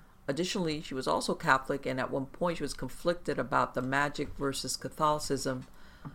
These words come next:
but eventually she came to terms with it and all came together. Later on,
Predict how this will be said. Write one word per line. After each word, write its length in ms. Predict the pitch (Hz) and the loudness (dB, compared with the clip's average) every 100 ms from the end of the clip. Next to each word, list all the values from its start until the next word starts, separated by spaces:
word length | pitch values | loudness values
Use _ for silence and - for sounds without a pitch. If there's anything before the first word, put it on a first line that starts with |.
| - - | -14 4
but 240 | 180 175 175 | 6 6 4
eventually 560 | 147 151 156 143 143 | 0 0 -2 -2 -2
she 180 | 135 - | -2 -8
came 200 | - 135 | -6 -4
to 100 | 143 | -4
terms 380 | 135 147 139 - | -2 -2 -2 -2
with 140 | 139 | -2
it 80 | 131 | -2
and 160 | 135 131 | -4 -4
all 140 | 127 | -4
came 220 | 127 127 | -4 -8
together. 520 | 123 123 151 143 - - - - - - - | -6 0 4 4 2 -6 -14 -18 -20 -16 -4
Later 400 | 143 160 170 160 | 2 4 6 4
on, 420 | 147 139 139 | 4 2 0